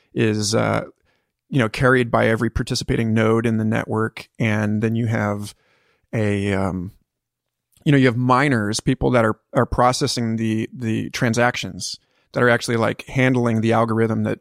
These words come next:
that chews through the, the cryptographic, cryptographic problem in order to, you know, it's like it, it, it's valuable precisely because it's hard, which makes it hard to forge,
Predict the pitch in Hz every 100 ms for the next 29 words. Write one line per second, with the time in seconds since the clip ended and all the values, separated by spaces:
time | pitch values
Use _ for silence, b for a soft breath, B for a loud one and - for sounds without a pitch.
0 | - 113 - - - 131 123 - 120 113
1 | 90 - 117 131 - 120 113 110 - -
2 | _ - 165 147 123 120 117 120 - b
3 | b b b _ - 123 127 101 - -
4 | _ 143 127 123 113 117 196 110 113 -
5 | 123 - 131 _ _ - - - - 135
6 | - 143 - - - 131 131 139 127 120
7 | - 139 120 - 110 117 101 - 110 113
8 | 113 117 117 - - 123 110 - 120 113
9 | 80 - -